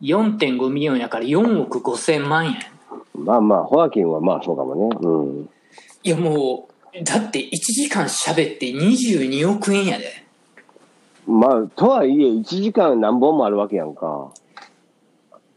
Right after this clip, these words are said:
Speaker 2: 一つのコレクションで何本か入ってるやろ、あれ。
Speaker 1: あ、だから三本やん、三本。三時間で六十六億円。
Speaker 2: え、マジで？
Speaker 1: うん。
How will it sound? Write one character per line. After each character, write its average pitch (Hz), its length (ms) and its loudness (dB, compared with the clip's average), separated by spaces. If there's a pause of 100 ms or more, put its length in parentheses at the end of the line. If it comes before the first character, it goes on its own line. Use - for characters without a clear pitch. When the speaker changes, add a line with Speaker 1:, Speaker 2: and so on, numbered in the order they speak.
(260)
Speaker 2:
一 202 280 4
つ 190 40 6
の 156 140 8
コ 131 140 2
レ 139 100 6
ク - 80 -10
シ 131 100 2
ョ 117 60 4
ン - 20 0
で 98 80 4
何 98 180 4
本 139 140 4
か 113 100 -2
入 90 120 -4
っ - 20 -8
て 104 120 -2
る 95 80 0
や 76 60 0
ろ、 139 180 2
あ 95 60 0
れ。 73 180 -4 (880)
Speaker 1:
あ、 165 120 4
だ 156 100 2
か 151 80 0
ら 123 160 -2
三 165 440 -2
本 170 200 2
や 139 100 -2
ん、 - 60 -14
三 156 300 -2
本。 160 180 -2
三 202 300 -2
時 208 160 0
間 180 240 0
で 196 100 2
六 151 220 -2
十 135 180 -6
六 127 220 -4
億 113 200 -6
円。 107 140 -8 (440)
Speaker 2:
え、 190 140 6
マ 175 220 2
ジ 254 160 0
で？ 90 260 -4 (380)
Speaker 1:
う 135 60 -6
ん。 113 240 -6